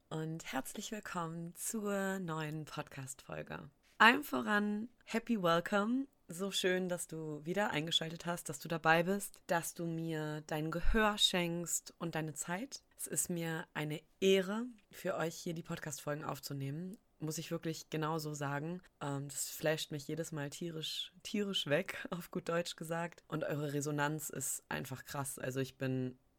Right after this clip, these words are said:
tierisch geflasht über die ganzen Reposts, die Kommentare, die <laughs> Bewertungen auf iTunes. Es ist einfach total magisch. Also vielen, vielen Dank an der Stelle. Damit könnt ihr mich natürlich total krass supporten. Also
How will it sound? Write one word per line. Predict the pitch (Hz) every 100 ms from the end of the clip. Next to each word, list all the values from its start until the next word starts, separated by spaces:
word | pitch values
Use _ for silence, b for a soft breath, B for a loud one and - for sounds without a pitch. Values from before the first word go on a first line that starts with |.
| -
tierisch | - 175 170
geflasht | 160 - 147 151 - - -
über | 147 147
die |
ganzen | - 143 - 151
Reposts, | 160 - 147 147 139 - -
die | 147
Kommentare, | 147 147 151 147 156 143 139 139 139 139
die | 170 - - -
<laughs> |
Bewertungen | 214 190 196 202 196 185 175
auf | 175 -
iTunes. | 165 170 - 160 156 156 -
Es | 147
ist | 165 - -
einfach | 156 139 151 143 139 - - _ -
total | - 151 170
magisch. | 175 139 135 127 131 -
Also | - 143 143 143 139 160
vielen, | - 202 202 208
vielen | - 190 180
Dank | 170 160 180 208 - _
an | 185
der | 185 185
Stelle. | - 185 220 247 247 _ -
Damit | 165 170 165 -
könnt | 180 175
ihr | 165
mich | 170
natürlich | 160 156 165 156 151 - _
total | - 170 - 151 147
krass | - - 139
supporten. | - 139 139 139 - 139 -
Also | 143 135 135 135